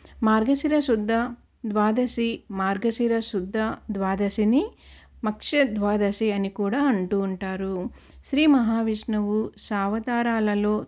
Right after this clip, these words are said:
తొలి అవతారమైన మక్షు అవతారాన్ని ఈరోజు పూజిస్తారు. మార్గశిర శుద్ధ పూర్ణ శ్రీ దత్తా జయంతి. దీనిని కోరల పౌర్ణమి, నరక పూర్ణిమ అంటారు. ఈనాడు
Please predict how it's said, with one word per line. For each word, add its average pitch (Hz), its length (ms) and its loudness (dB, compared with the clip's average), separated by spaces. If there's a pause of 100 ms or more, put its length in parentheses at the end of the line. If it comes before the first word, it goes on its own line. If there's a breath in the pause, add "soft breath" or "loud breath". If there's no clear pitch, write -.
(120)
తొలి 214 320 2
అవతారమైన 196 800 -2 (560 loud breath)
మక్షు 214 440 -2 (460 soft breath)
అవతారాన్ని 202 840 0 (180)
ఈరోజు 196 540 2
పూజిస్తారు. 190 880 -2 (560 soft breath)
మార్గశిర 226 600 2 (120)
శుద్ధ 208 320 -4
పూర్ణ 220 420 0 (240)
శ్రీ 226 280 -6
దత్తా 208 440 -2
జయంతి. 202 580 0 (120)
దీనిని 196 520 2 (460 loud breath)
కోరల 262 400 4
పౌర్ణమి, 214 600 2 (200)
నరక 202 300 -4
పూర్ణిమ 208 500 2 (100)
అంటారు. 180 600 -2 (560 soft breath)
ఈనాడు 202 520 2